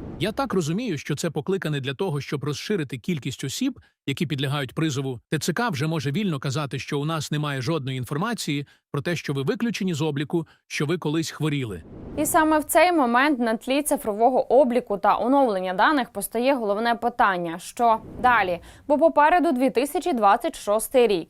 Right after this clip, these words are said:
Speaker 2: і він може принести нові складні та непопулярні рішення. Мобілізація в Україні у дві тисячі двадцять шостому може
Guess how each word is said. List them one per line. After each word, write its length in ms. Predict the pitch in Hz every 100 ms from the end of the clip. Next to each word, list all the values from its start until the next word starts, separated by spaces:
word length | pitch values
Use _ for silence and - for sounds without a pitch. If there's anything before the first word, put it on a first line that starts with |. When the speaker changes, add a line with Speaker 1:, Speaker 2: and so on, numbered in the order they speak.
| -
Speaker 2:
і 100 | 320
він 180 | 302 254
може 220 | 269 302
принести 520 | 302 302 294 302 320
нові 380 | 277 226 196 269
складні 520 | - 214 190 208 269
та 160 | 269 180
непопулярні 1000 | 190 214 285 339 359 240 208 247 214 - -
рішення. 540 | 208 208 - 180 165 - - - -
Мобілізація 640 | 226 240 277 320 330 330
в 40 | 220
Україні 420 | 220 254 302 294
у 40 |
дві 160 | 208 196
тисячі 400 | 214 285 269 220
двадцять 420 | 185 226 285 349
шостому 600 | - 233 262 - 320 320
може 420 | 269 202 254 254